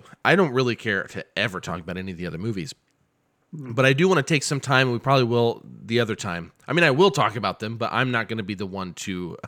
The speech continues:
Speaker 1: <laughs> instigate that conversation.
Speaker 2: <laughs>
Speaker 1: Uh, I just wanna get general thoughts on,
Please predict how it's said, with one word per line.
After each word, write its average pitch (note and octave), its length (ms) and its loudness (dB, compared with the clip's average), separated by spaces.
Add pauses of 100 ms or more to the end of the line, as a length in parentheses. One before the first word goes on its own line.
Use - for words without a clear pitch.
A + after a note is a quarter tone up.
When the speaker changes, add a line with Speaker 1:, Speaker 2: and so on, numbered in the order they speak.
Speaker 1:
<laughs> - 480 -6
instigate D#3 500 -2
that B2 160 6
conversation. A#2 720 0
Speaker 2:
<laughs> - 40 -6 (1120)
Speaker 1:
Uh, B2+ 340 4 (140)
I D#3 80 8
just A3 160 -2
wanna F#3 260 4 (100)
get E3 280 0
general F3 400 2
thoughts - 640 -2 (440)
on, A#2 540 -2